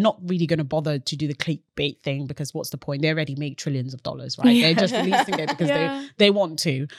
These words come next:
Speaker 1: Um, so I think number one, firstly, go to that. And then number two, kind of think about the way that technology is supposed to be. It's supposed to be an assistant, right? It's supposed to help you improve your life. It's not supposed to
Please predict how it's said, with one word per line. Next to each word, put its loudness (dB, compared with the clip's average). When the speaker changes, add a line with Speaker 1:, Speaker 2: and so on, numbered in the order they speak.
Speaker 1:
Um, 6
so -4
I 0
think -2
number 2
one, 2
firstly, -2
go -2
to -8
that. 0
And 0
then 2
number -4
two, 0
kind -2
of -2
think -4
about 4
the 4
way 10
that 2
technology 0
is -4
supposed 0
to -8
be. -6
It's -8
supposed 2
to -4
be 2
an -4
assistant, -8
right? -4
It's -4
supposed 0
to -4
help -2
you 0
improve -6
your -10
life. -10
It's -4
not 2
supposed 2
to 0